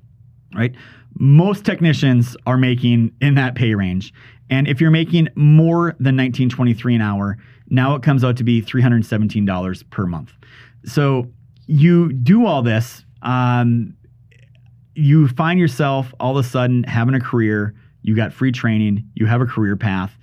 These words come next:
you have the opportunity to go, to go do more with your life, right? So people are always like, "Well, what, what can these people do?" So here's an example of someone that went through Tim's program, right? So he started as a, he was a, he worked at a chemical plant, right? And then he became a s-, then he became a service manager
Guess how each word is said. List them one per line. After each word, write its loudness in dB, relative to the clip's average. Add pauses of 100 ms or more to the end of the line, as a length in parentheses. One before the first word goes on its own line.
(340)
you 2
have -2
the 0
opportunity 0
to -2
go, -4
to -6
go 0
do 0
more -2
with -8
your -4
life, -8 (360)
right? -8 (260)
So -4
people 0
are 0
always -2
like, -2
"Well, 0
what, -2
what -8
can 0
these 2
people 0
do?" -2
So -4
here's 0
an 2
example 0
of -4
someone 0
that 0
went -4
through -4
Tim's -4
program, -8 (500)
right? -2 (200)
So -2
he 4
started -2
as 0
a, -2 (140)
he 2
was 0
a, -2
he 2
worked 2
at 2
a 0
chemical 0
plant, -6 (220)
right? -2 (380)
And 0
then 4
he 2
became 2
a 4
s-, -14
then 2
he 4
became 2
a 0
service -4
manager -4